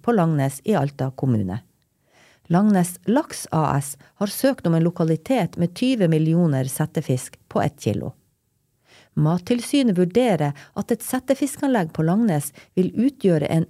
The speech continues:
uakseptabel risiko for smitte i forhold til villaksen i Altafjorden og Altaelva. Langnes Laks mener på sin side, via sin advokat Anders Flatin Wilhelmsen,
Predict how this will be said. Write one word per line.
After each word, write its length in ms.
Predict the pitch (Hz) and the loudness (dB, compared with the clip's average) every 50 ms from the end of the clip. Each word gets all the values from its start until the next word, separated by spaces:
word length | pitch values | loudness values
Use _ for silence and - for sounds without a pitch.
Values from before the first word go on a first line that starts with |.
| - _ - | -4 _ 0
uakseptabel 1040 | 233 262 247 - - 247 - - - 247 - - - 247 240 220 180 151 143 147 143 143 160 | 2 2 0 0 -4 -6 -6 -4 -6 -6 -6 -4 -4 -2 -2 0 0 0 0 2 0 0 -2
risiko 540 | 190 - - - 120 - - 127 117 123 - - - - _ _ | -2 -4 -4 -6 -6 -2 0 -2 -2 -2 -6 -14 -20 -20 _ _
for 160 | - 302 294 | -2 -2 -2
smitte 560 | - - 190 190 208 - _ _ - 151 - | 0 0 0 0 0 -2 _ _ -4 -4 -2
i 160 | - 151 147 | -2 -4 -2
forhold 320 | - 160 156 151 147 147 - | 0 0 0 0 0 0 -2
til 220 | 151 147 147 147 | -2 0 0 0
villaksen 560 | 160 175 180 165 147 143 - - - 139 139 - | 2 2 2 0 0 -2 -6 -6 -4 -4 -2 0
i 60 | - | 0
Altafjorden 560 | 151 143 - - 147 - 147 135 127 123 123 | -2 -2 -2 -6 -4 -2 0 0 0 0 0
og 140 | 120 123 131 | 0 -2 -2
Altaelva. 500 | - - - - 52 53 - - - - _ _ _ _ _ _ _ _ _ _ _ _ _ _ _ _ _ _ _ _ | -4 -6 -8 -8 -6 -6 -6 -8 -10 -12 _ _ _ _ _ _ _ _ _ _ _ _ _ _ _ _ _ _ _ _
Langnes 460 | - 180 220 247 247 220 202 - - 269 | -2 2 2 4 4 4 2 0 0 0
Laks 300 | 311 320 - - - - | -2 -2 -2 -8 -2 0
mener 240 | 185 190 190 190 175 | 2 2 2 2 0
på 80 | 180 156 | 0 -4
sin 300 | - - 208 196 170 - | -2 0 2 2 2 0
side, 380 | - - 143 151 143 139 127 127 | -2 -2 -2 0 0 0 0 0
via 220 | 139 165 190 190 180 | 2 2 2 2 2
sin 160 | - 170 160 | 0 0 0
advokat 580 | 156 147 147 147 - - 247 254 202 147 - - 170 | 0 0 -2 -4 -2 -2 -2 0 0 -2 -2 -2 0
Anders 300 | 180 175 147 131 - - | 0 2 2 0 -2 -2
Flatin 460 | - 143 143 143 - 165 151 139 131 | -2 -2 -2 0 0 0 0 2 2
Wilhelmsen, 640 | 147 170 196 202 208 180 147 135 - - - 131 127 | 2 2 2 2 2 0 0 -2 -4 -4 -2 -2 -2